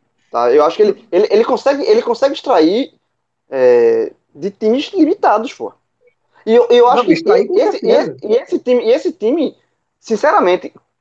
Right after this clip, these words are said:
Speaker 1: se você comparar com outros times que o Roberto teve, é, é, é, de, à disposição, com uma qualidade, é, é, referência técnica muito menor,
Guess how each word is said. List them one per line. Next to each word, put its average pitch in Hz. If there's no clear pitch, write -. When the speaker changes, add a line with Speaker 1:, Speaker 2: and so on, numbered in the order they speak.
Speaker 1:
se 185
você 208
comparar 302
com 208
outros 254
times 233
que 226
o -
Roberto 190
teve, 180
é, 104
é, 117
é, 101
de, 139
à 151
disposição, 156
com 196
uma 196
qualidade, 185
é, 151
é, -
referência 180
técnica 156
muito 180
menor, 202